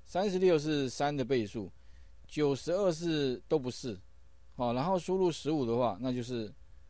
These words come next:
三，而且是五的倍数。那至于说那个逻辑应该怎么去安排了哈，其实也没有说，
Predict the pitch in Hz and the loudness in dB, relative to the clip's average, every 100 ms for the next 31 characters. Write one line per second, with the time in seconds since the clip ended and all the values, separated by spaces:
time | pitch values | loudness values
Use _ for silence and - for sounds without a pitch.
0 | - - - 147 151 - - 135 165 - | -20 -8 0 0 0 -8 -4 0 0 0
1 | 110 95 131 117 92 95 120 95 - 95 | -4 -4 -6 -6 -6 -8 -6 -6 -8 -14
2 | 90 - - - - - - - - - | -14 -18 -18 -18 -18 -18 -18 -18 -16 -4
3 | 220 202 - 247 160 170 165 185 190 190 | -4 -2 -2 0 2 0 0 0 2 2
4 | 190 156 135 131 143 - 127 135 151 151 | 2 2 2 4 2 0 -4 -4 -4 -2
5 | 151 156 143 - - - 104 110 - 165 | 0 0 -4 -16 -10 -6 -4 -4 -4 -6
6 | 147 143 135 110 92 90 101 98 - 165 | -4 -6 -6 -6 -6 -6 -6 -8 -6 -6
7 | 160 175 147 110 127 170 135 135 143 143 | -4 -2 0 0 0 0 0 0 2 0